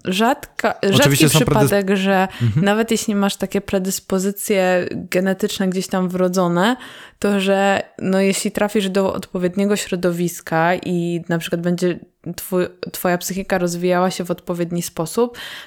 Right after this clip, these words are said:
Speaker 1: to jakby ryzyko tej choroby się zmniejsza. W sensie to nie jest tak, że tylko jeśli masz odpowiednie geny, to od razu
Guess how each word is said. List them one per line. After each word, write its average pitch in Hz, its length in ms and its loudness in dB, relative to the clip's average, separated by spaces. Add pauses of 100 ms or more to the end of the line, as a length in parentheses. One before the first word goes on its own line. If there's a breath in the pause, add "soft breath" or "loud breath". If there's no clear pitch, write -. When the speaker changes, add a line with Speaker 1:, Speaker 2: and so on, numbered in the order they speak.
Speaker 1:
to 196 80 2
jakby 190 280 4
ryzyko 196 680 2
tej 196 220 -2
choroby 196 640 2 (840 loud breath)
się 247 180 0
zmniejsza. 240 840 2
W - 60 -16
sensie 202 280 -2
to - 340 -6
nie 285 160 4
jest 233 180 0
tak, 202 200 0
że 196 100 2
tylko 220 340 0
jeśli 196 300 0
masz 196 340 0
odpowiednie 185 680 -2
geny, 196 340 2
to 185 320 2
od 185 160 2
razu 185 500 2